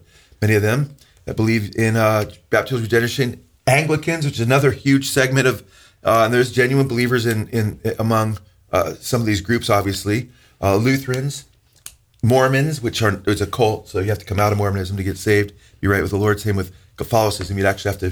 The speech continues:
have a true conversion, and eventually I believe you'd leave that, that assembly, or you ought to,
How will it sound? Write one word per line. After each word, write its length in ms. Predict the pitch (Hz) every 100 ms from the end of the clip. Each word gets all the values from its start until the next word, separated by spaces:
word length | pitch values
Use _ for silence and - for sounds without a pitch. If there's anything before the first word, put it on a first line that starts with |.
| 90
have 120 | 95
a 40 |
true 200 | 90 117
conversion, 600 | - 90 98 110 95 98 - - _ -
and 80 |
eventually 380 | 95 107 110 101
I 40 | 82
believe 200 | 101 95
you'd 120 | 90
leave 240 | 101 117
that, 280 | 95 90 87
that 180 | 92 92
assembly, 420 | 90 104 117 95
or 80 | 90
you 160 | 95 90
ought 220 | 90 95
to, 320 | - 101 90